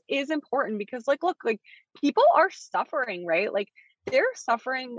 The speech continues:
and they're, they don't feel confident, like, going out in their, you know, work or with their friends or whatever.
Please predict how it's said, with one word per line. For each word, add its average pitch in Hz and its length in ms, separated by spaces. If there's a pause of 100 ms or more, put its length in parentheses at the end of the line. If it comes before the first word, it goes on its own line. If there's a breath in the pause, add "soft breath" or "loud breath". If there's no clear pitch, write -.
and 214 220
they're, 220 280
they 214 300
don't 247 240
feel 302 180
confident, 214 520
like, 185 180
going 196 320
out 190 400
in 185 140
their, 170 480
you 185 120
know, 156 80
work 226 480
or 170 260
with 165 200
their 160 140
friends 220 440
or 202 60
whatever. 185 460